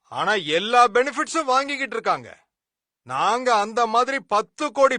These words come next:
பேர்களை நீக்கி இருக்கோம். அப்புறம் அவங்க இப்படி சம்பாதிக்கிறதுக்கான எல்லா வழிகளுக்கும் பூட்ட போட்டு பூட்டிட்டோம். நீங்க யோசிச்சு பாருங்க,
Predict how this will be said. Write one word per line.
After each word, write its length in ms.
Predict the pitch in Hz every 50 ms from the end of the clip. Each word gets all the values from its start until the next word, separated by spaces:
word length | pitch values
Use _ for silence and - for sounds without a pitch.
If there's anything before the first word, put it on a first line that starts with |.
| 254 -
பேர்களை 420 | 262 262 269 277 254 269 262 254
நீக்கி 340 | 226 226 247 262 254 269 269
இருக்கோம். 560 | 254 233 - - 208 170 139 107 - - _ _ _ _
அப்புறம் 420 | - 123 147 - _ 262 277 254
அவங்க 280 | 247 247 254 254 254 240
இப்படி 220 | 226 - 226 226 214
சம்பாதிக்கிறதுக்கான 960 | - 202 226 254 277 277 262 269 226 262 262 247 233 208 233 233 233 226 180 160
எல்லா 400 | 185 220 254 269 277 269 247 226
வழிகளுக்கும் 760 | 240 254 254 269 269 262 254 - 285 269 240 196 143 110 - _ _ -
பூட்ட 380 | 185 262 302 339 330 - 311 277
போட்டு 420 | 190 - 247 254 - 269 262 - - 233
பூட்டிட்டோம். 600 | 262 269 - 247 226 170 - 170 143 110 90 80 - _ _ _ _ _ _ _ _ _ _ _ _ _ _ _ _
நீங்க 340 | 117 139 175 214 233 226 208
யோசிச்சு 500 | 180 165 185 220 269 277 269 - - 269
பாருங்க, 720 | 185 - 208 185 190 190 180 165 147 120 98 82 -